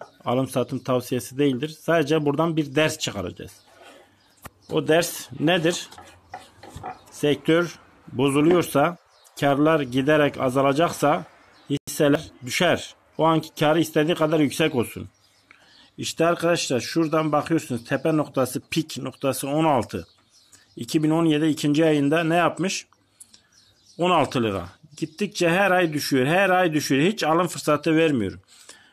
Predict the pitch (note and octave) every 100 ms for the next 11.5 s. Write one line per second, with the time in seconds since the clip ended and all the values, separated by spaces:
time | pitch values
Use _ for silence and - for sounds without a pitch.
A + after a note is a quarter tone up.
0 | - D#3 G3 F3 F3 C#3+ E3 - D3+ F3+
1 | E3+ E3 E3 D3+ E3+ D#3+ G3+ F#3+ C3+ C3+
2 | B2+ C#3 C#3+ D#3+ - F#3 G3+ - D3+ D3+
3 | G3 - _ _ _ _ _ _ _ -
4 | _ - - _ - E3 F#3 F#3 _ D#3
5 | D3+ E3 F3 F3 F#3+ F3 D#3+ D#3+ E3 D#3
6 | E3 E3 F3 C#3 F#2+ - _ _ _ _
7 | _ _ _ _ _ _ _ - D3+ D3
8 | F#3+ - - - F3 F3+ E3 E3 E3 D3+
9 | D#3 D#3 D#3 E3+ D#3 C#3+ E3+ - _ _
10 | _ _ _ _ - E3 F3+ E3 C#3 -
11 | G2 - F#2+ -